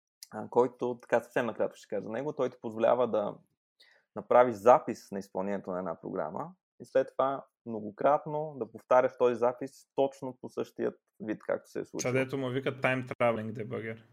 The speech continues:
Speaker 1: Да, точно така. Значи, ние
Speaker 2: Добре.
Speaker 1: правиме, нали, с-, м, такъв доста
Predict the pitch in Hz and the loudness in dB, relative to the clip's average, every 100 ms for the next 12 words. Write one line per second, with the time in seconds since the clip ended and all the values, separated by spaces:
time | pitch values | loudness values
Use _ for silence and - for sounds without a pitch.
0 | - - 90 90 101 - - - 85 95 | -8 -2 -2 -2 -6 -8 -10 -8 -8 -10
1 | 123 117 113 113 117 135 147 151 135 120 | -8 -8 0 0 2 -2 -6 -6 -8 -8
2 | 117 113 _ 120 110 117 _ - 107 110 | -8 -10 _ -14 -14 -14 _ -20 -8 -8
3 | - _ _ - 117 113 - | -8 _ _ -2 -2 -2 -2